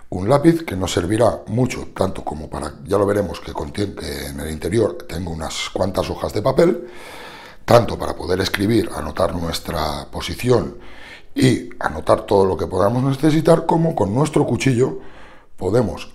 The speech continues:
afilarlo y de ahí sacar virutas para poder encender un fuego. Otra cosa que llevo en mi kit es una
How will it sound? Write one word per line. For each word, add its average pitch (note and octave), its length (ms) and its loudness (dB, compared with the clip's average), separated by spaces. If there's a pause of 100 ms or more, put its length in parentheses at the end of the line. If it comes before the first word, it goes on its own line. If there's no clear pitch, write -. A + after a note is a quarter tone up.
(140)
afilarlo A2 760 4 (540)
y E3 140 6
de C3+ 100 8
ahí C3+ 180 10
sacar C3 480 2
virutas A#2+ 460 2
para G#2+ 280 2
poder G2 460 0
encender E2+ 460 -4
un E2+ 120 -4
fuego. D#2 380 -8 (1800)
Otra F#2 280 2
cosa G#2 320 4
que - 80 0
llevo D#2+ 240 -4
en E2 80 -4
mi A#2+ 80 0
kit F3+ 420 4 (960)
es - 420 4 (480)
una E3 480 10